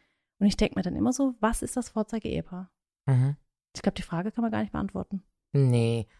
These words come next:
Speaker 2: also ich glaub, dass du und ich das auch nochmal anders betrachten, be-, be-, be-, betrachten, gerade so diese, diese, dieses, diese Erscheinung und diese Phänomene auf den sozialen Plattformen, weil wir im Thema drinne sind.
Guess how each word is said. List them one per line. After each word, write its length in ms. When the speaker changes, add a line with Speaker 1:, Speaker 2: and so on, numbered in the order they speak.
Speaker 2:
also 340
ich 120
glaub, 240
dass 140
du 120
und 100
ich 100
das 160
auch 120
nochmal 240
anders 280
betrachten, 840
be-, 100
be-, 100
be-, 180
betrachten, 600
gerade 320
so 140
diese, 480
diese, 440
dieses, 300
diese 200
Erscheinung 640
und 100
diese 180
Phänomene 640
auf 100
den 160
sozialen 460
Plattformen, 800
weil 120
wir 80
im 100
Thema 340
drinne 340
sind. 480